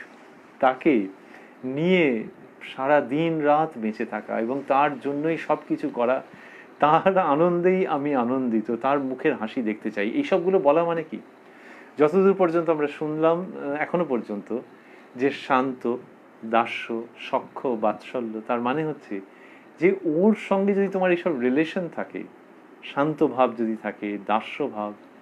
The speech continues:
সখ্য ভাব, বাৎসল্য ভাব, তাহলে কি হবে? যে তিনি যেরকম চান সেরকমই তুমি করবে।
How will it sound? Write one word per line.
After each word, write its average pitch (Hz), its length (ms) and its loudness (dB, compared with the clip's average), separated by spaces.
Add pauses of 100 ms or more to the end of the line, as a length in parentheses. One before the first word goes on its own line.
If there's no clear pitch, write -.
(480)
সখ্য - 580 -2
ভাব, 123 320 0
বাৎসল্য 127 640 -2
ভাব, 92 180 -6 (1200)
তাহলে 151 260 2
কি 165 160 -4
হবে? 127 280 -2 (560)
যে 156 220 4 (100)
তিনি 190 320 2
যেরকম 175 400 0
চান 180 280 2
সেরকমই 190 420 0
তুমি 185 180 -4
করবে। 185 360 0